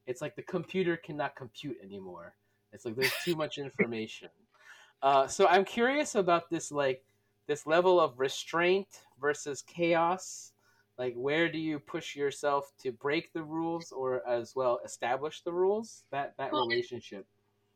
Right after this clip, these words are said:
Speaker 2: I think if we take wind as an example, which, which is in the end was published as a variable font,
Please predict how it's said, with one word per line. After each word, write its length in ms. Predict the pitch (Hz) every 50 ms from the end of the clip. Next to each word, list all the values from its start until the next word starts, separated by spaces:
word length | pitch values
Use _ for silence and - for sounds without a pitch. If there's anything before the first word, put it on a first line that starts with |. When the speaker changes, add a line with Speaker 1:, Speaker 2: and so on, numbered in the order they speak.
| _ _
Speaker 2:
I 60 | 233 233
think 220 | 233 277 269 247 254
if 200 | - - 220 220
we 80 | 247 240
take 280 | - 240 233 202 202 196
wind 200 | 233 254 254 233
as 100 | 214 214
an 80 | 214
example, 420 | 208 196 190 214 226 233 220 - 185
which, 220 | 185 185 185 190 180 -
which 160 | 196 190 -
is 300 | 196 190 185 - - - _ _ _ -
in 240 | 190 - 196 196 196
the 140 | 196 196 196
end 240 | 214 226 226 214 196
was 180 | 190 185 180
published 400 | - - 196 190 180 185 180 -
as 180 | 165 165 170 170
a 420 | 175 170 170 170 170 170 170 170 -
variable 320 | - 190 196 202 185 185 180
font, 360 | - - 208 233 277 311 -